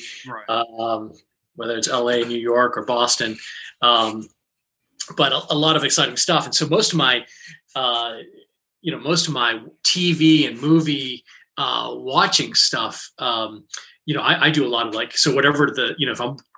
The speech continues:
Speaker 2: auditioning for a T V show, you know, I'll then binge it. So, like, I'll binge, eh, you know, X amount of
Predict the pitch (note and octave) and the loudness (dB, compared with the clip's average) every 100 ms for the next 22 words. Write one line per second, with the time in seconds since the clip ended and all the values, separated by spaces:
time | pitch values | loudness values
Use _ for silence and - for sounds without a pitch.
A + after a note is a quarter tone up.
0 | _ _ C3+ B2+ C3+ - A2+ C3 A2 - | _ _ -2 2 0 0 -4 -4 -2 -2
1 | B2+ C3+ C3 - A2+ G#2+ - - - _ | -4 -2 0 0 0 -4 -10 -20 -20 _
2 | _ _ _ _ _ - C#3+ A2 B2+ C3+ | _ _ _ _ _ -2 0 2 2 2
3 | B2 B2 C3+ C#3 - - - _ _ _ | 0 2 0 0 -6 -8 -18 _ _ _
4 | _ - - - - C#3+ A#2+ A#2+ A#2+ A#2+ | _ -20 -18 -2 2 4 4 2 0 -2
5 | B2+ B2+ A#2+ A2+ - - _ C#3+ C#3 C#3 | 0 0 0 -4 -4 -6 _ -4 -4 -6
6 | A2+ G2+ - _ - D3 D3 B2 A2+ G#2 | -8 -10 -18 _ -2 0 0 -2 -2 -4